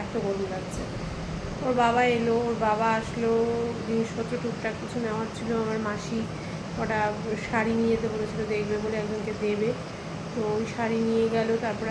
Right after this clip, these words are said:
আমার মায়ের শাড়ি, সমস্ত কিছু দিয়ে ও একেবারে রাত্রেবেলা চেম্বার করে তারপরে ফিরবে। আর ওদিকে আমি মাছ ভাজছি আর চাল ধুয়ে ভাতও বসিয়ে দিয়েছি। রায়ান এই যে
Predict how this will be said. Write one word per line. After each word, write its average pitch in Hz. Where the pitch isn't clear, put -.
আমার 226
মায়ের 226
শাড়ি, 226
সমস্ত 247
কিছু 254
দিয়ে 247
ও -
একেবারে 226
রাত্রেবেলা 214
চেম্বার 208
করে 233
তারপরে 208
ফিরবে। 196
আর 226
ওদিকে 247
আমি 254
মাছ 226
ভাজছি 247
আর -
চাল 220
ধুয়ে 240
ভাতও 220
বসিয়ে 202
দিয়েছি। 190
রায়ান 214
এই 220
যে 247